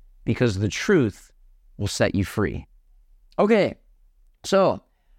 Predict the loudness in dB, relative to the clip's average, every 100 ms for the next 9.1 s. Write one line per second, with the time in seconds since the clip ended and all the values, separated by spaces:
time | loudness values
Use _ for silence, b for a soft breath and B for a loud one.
0 | _ _ -2 0 2 2 0 0 0 0
1 | 0 0 -2 -2 -2 -6 -8 _ _ _
2 | -2 2 2 0 0 0 2 2 2 0
3 | -4 2 2 4 -2 -4 -4 -4 -4 -2
4 | 0 -2 -2 -8 -8 -10 -14 _ -6 0
5 | 2 2 -2 -2 -6 -2 -4 -2 -4 -6
6 | -12 _ _ _ _ _ -2 2 4 4
7 | 2 0 0 0 0 0 0 -2 -4 -4
8 | -6 2 2 4 0 0 -2 -8 -8 -14
9 | -18